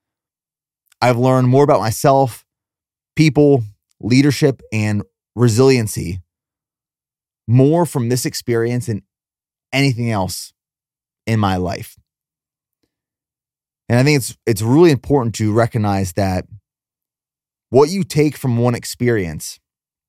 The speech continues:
it's not necessarily siloed in that one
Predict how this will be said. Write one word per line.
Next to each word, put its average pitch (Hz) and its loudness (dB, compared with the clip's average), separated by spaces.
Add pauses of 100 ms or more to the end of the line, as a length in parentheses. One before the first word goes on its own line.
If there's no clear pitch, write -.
(960)
it's 135 -2
not 147 2
necessarily 123 -4
siloed 104 0
in 117 2
that 110 -2
one 104 -2